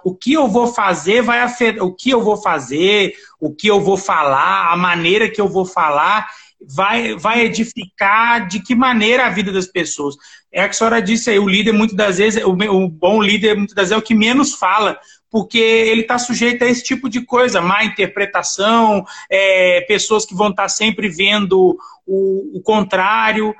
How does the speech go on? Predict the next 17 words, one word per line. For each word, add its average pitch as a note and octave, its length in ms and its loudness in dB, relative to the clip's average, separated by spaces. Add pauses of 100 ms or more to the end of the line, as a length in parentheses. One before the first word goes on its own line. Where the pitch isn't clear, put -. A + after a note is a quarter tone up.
(220)
e, G3+ 680 -4
e - 20 -
N D4+ 380 0
coisas G3+ 400 0
mais. D3+ 420 -2 (260)
Então, G#3 280 0
assim, B3+ 180 0
é G#3 60 0
o G3+ 60 -4
que G#3+ 60 -6
a G#3 40 -2
senhora A3 260 0
disse G#3 320 -6
aí, G#3 160 0
eu A3 80 2
acho A#3 200 -2
que, A#3 280 -10